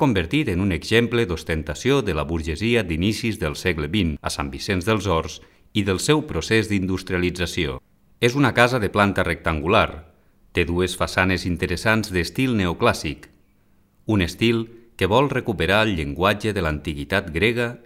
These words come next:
i romana. Destaquen les línies sinuoses de les cornises, garlandes a les cantoneres i diferents motius decoratius. A la part alta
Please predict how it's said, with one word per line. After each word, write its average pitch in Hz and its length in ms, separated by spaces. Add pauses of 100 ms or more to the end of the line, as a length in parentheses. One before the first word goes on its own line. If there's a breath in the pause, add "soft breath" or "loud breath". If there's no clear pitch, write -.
i 104 160
romana. 76 540 (1080)
Destaquen 90 640
les 73 160
línies 110 480
sinuoses 90 560
de 82 80
les 80 160
cornises, 80 800 (500 soft breath)
garlandes 85 560
a 92 80
les 80 160
cantoneres 78 720 (320 soft breath)
i 98 140
diferents 107 480
motius 90 480
decoratius. 80 840 (420)
A 82 80
la 80 160
part 90 320
alta 90 640